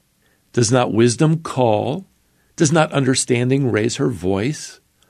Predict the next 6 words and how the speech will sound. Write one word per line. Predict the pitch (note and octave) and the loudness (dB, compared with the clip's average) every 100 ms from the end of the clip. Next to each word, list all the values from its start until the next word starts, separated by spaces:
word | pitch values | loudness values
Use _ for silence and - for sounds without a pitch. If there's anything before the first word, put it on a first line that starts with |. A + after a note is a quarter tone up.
| _ _ - | _ _ -4
On | A2+ | -2
the | F#2 - | -2 -4
heights, | A#2 A2+ D#2+ - - - _ - | 0 0 -2 -10 -14 -18 _ -6
beside | G#2 - G#2+ G#2 | -4 -2 0 0
the | G2 | 0
way, | F2+ G#2+ G2 D#2+ D2+ | 0 0 0 -2 -6